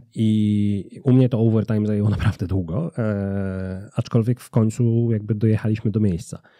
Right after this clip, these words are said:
I to, jakby to, to mi zawsze przyświecało i bez względu na to, czy,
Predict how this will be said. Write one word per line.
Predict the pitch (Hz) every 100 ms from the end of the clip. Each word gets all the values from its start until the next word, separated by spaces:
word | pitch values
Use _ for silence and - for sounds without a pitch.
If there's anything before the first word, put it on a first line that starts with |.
| _ _ _
I | 113 120 _
to, | 139 95 147 - - 135 147
jakby | 117 131
to, | 151
to | 156 - 160
mi | 180
zawsze | 156 147 147
przyświecało | - - - 131 117 165
i | 139 139 98 - 113
bez | 120 135
względu | 131 190 190
na | 139 120
to, | 123
czy, | 123 120 117